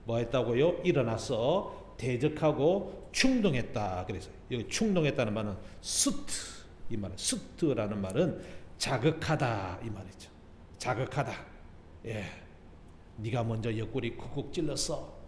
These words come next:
이런 말이 있죠. 이 사탄이 자꾸 충동하는 거예요. 뭐라고 충동합니까? "다윗, 참 너 훌륭해. 너 대단해. 너의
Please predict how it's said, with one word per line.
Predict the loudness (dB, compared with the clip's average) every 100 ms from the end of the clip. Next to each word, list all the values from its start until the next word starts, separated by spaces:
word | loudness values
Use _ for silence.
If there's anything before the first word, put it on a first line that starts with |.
| -10
이런 | -6 -6 -4
말이 | -4 -2
있죠. | -4 -4 -6 -2 -2 -2 -6 -12 -12 -14 -14 -14 -6
이 | -4
사탄이 | -2 -4 0 0 0 -4 -12 -14
자꾸 | -12 -10 -8 -8 -8 -4 -4 -4
충동하는 | -2 0 0 -2 -4 -6
거예요. | -10 -12 -16 -18 -18 -12
뭐라고 | -4 -2 0 0
충동합니까? | 2 2 2 0 -2 -2 0 2 0 -6 -14 -14 -16 -18 -8
"다윗, | -2 2 2 0 -4 -14 -18 -20 -20 -20 -18 -18 -10
참 | -6 -4 0 2
너 | 2
훌륭해. | 6 6 6 2 0 -2 -6 -10 -14 -16 -16 -18 -18 -10
너 | 4 4 4
대단해. | 2 2 4 4 4 2 0 -4 -8 -12 -14 -16 -16 -16 -16 -18 -18 -10 6
너의 | 8 10 8 4 -2